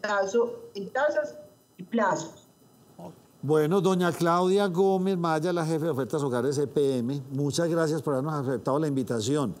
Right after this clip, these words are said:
Speaker 2: Eh, a todos los que nos están viendo, pues, ya les volvemos y les repetimos el teléfono. Si usted, a,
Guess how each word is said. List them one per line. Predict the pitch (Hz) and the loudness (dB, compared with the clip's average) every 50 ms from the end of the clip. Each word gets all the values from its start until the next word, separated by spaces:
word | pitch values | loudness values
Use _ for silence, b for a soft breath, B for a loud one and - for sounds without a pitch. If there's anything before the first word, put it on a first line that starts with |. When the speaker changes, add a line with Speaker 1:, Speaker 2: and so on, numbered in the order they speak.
| B B B B B B B B B B _ | B B B B B B B B B B _
Speaker 2:
Eh, | - - 131 135 139 | -4 -2 -2 -2 -2
a | 120 120 113 104 | -2 -6 -4 -2
todos | 139 131 151 | -2 0 0
los | 185 170 - | 0 0 -2
que | - 143 | -2 -2
nos | 135 127 | -2 -2
están | 110 131 127 127 | -2 -2 -2 -2
viendo, | 120 127 139 165 160 147 | 0 0 0 0 -2 -4
pues, | 104 - 127 113 113 101 - - | -2 -2 -2 -2 -2 -4 -4 -4
ya | 110 113 120 135 | -2 -2 -2 -2
les | 139 120 123 117 120 120 107 120 | -2 -4 -2 -2 -2 -2 -2 -4
volvemos | 113 117 127 123 143 151 175 208 | -2 -2 0 2 2 2 2 2
y | 196 | 0
les | - 143 | 2 2
repetimos | 147 143 - 147 123 113 139 135 151 180 131 | 0 0 0 0 -2 0 -2 -2 -2 -2 -2
el | 156 143 117 | -2 -4 -2
teléfono. | - 135 123 127 123 98 98 113 113 | -2 0 0 2 0 0 0 -4 -4
Si | 104 139 147 | -2 -2 -2
usted, | 143 123 - - - 175 185 185 160 135 - - - | -2 -2 -4 -2 0 2 2 2 2 0 -2 -8 -8
a, | - 117 120 123 120 | -4 -4 -4 -4 -4